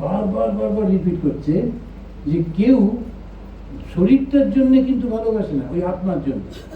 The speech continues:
শরীরের জন্য ভালোবাসলে তো মৃত শরীরটাকেই ভালোবাসতো না, শরীরটাকে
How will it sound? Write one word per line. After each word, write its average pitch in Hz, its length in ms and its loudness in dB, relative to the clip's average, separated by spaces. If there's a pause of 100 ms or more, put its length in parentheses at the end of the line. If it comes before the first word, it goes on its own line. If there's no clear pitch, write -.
(300)
শরীরের 214 380 0
জন্য 240 240 2
ভালোবাসলে 220 640 2
তো 233 200 0 (220)
মৃত 240 300 0
শরীরটাকেই 220 640 -4
ভালোবাসতো 156 540 -2
না, 135 200 2 (760)
শরীরটাকে 240 400 0